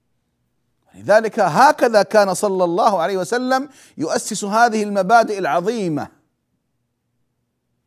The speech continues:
كان هناك صحابي جليل اسمه جليبيب،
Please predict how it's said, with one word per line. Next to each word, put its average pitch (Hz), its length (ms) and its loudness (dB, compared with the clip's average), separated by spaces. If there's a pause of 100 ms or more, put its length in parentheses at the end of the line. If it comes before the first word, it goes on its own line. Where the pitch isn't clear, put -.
(2000)
كان 196 220 2
هناك 165 540 -2 (840)
صحابي 143 760 -6
جليل 127 600 -8 (300)
اسمه 160 440 -6
جليبيب، 135 600 -4